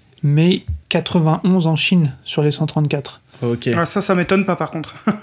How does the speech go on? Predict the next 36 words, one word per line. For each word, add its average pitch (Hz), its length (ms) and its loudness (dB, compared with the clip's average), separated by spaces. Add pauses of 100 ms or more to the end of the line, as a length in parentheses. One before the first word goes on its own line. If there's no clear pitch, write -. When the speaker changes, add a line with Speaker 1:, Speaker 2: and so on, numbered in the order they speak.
(120)
Speaker 3:
<laughs> 175 320 -2
Speaker 1:
Ça - 160 2
m'étonne 151 280 4
pas, 202 80 2
mais 175 120 4
c'est - 400 -4
quand 151 120 0
même, 156 320 2
euh, 131 460 2
enfin, 131 240 -4
ça 165 120 -2
Speaker 3:
Mais - 40 2
Speaker 1:
veut 147 60 0
Speaker 3:
vous, 180 40 2
Speaker 1:
dire 214 120 2
qu'il 165 80 -4
Speaker 3:
vous, 175 80 0
Speaker 1:
en 147 40 2
reste 143 120 0
Speaker 3:
vous 175 40 0
savez 180 160 2
Speaker 1:
quarante 269 160 2
pour 165 140 0
le 143 60 2
Speaker 3:
pourquoi 208 120 4
Speaker 1:
reste 196 80 4
du 185 120 4
Speaker 3:
le 180 60 2
Speaker 1:
monde. 180 100 -2
Speaker 3:
Lego 190 240 4
explose 180 500 0
en 185 80 0
Chine, 196 300 0
euh, 160 180 -2
depuis 151 240 -6
peu ? 202 240 -4